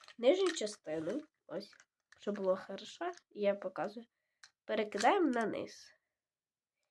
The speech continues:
Потім розвертаємо і переворачуємо.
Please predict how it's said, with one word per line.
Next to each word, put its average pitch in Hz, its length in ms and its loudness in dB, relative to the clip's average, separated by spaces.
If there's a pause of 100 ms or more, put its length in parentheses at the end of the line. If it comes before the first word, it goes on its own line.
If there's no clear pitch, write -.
(480)
Потім 208 480 0
розвертаємо 196 1160 0 (1040)
і 415 100 -4
переворачуємо. 214 1000 0